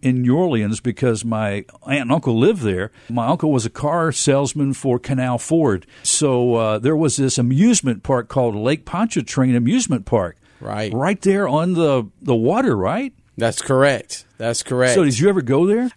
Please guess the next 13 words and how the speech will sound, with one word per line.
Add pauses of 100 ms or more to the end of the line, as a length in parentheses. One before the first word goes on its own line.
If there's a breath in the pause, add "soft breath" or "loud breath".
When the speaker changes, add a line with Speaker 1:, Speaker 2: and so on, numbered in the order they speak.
Speaker 2:
It
closed
down
when
I
was
a
little
boy.
Speaker 1:
Okay.
Speaker 2:
I
was
probably